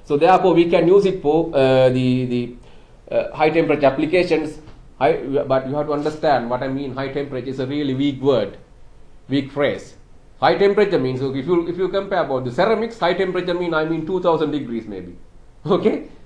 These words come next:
here high temperature mean maybe three hundred, two hundred degrees. Okay, so you have to understand. So I don't like to use this phrase, uh, "It's better" or "high temperature is superior than this," but you have to be specific.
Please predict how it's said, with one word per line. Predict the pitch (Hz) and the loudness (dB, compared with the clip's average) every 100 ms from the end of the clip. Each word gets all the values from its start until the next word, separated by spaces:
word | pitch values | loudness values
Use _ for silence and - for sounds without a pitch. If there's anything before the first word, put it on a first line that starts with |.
| - | -6
here | 160 226 | 0 2
high | 208 190 | 4 4
temperature | 190 175 160 156 | 2 4 2 2
mean | 143 139 165 170 - - - - - | 2 2 0 -4 -16 -20 -20 -20 -4
maybe | 139 147 151 | 0 0 2
three | 165 | 2
hundred, | 165 139 147 | 4 4 2
two | 156 | 2
hundred | 156 151 147 | 2 4 2
degrees. | 131 104 101 - | 0 -4 -8 -8
Okay, | 135 131 202 | -4 2 2
so | 175 | 2
you | 139 | 0
have | 147 143 | 2 2
to | |
understand. | 143 139 - 135 95 90 - - - - | 2 0 -2 -2 -2 -6 -16 -20 -20 -8
So | 139 | 2
I | 143 | 4
don't | 147 185 | 6 4
like | 175 170 | 6 4
to | 165 | 4
use | 170 151 | 4 4
this | 139 | 0
phrase, | 156 147 143 - | 2 2 2 0
uh, | |
"It's | 127 123 110 - - | -2 -2 -8 -16 -4
better" | 131 139 147 147 | 2 2 4 4
or | 143 131 | 4 2
"high | 131 135 | 2 2
temperature | 139 139 139 135 135 135 127 | 2 -2 0 -2 0 0 0
is | 120 | -2
superior | 120 131 135 131 131 | -4 -4 -2 0 0
than | 127 123 123 | 2 0 0
this," | 120 | -4
but | 117 120 127 | -4 -4 -2
you | |
have | 131 135 | -4 -2
to | |
be | 135 | -4
specific. | 127 147 135 117 92 | -2 0 0 -2 -10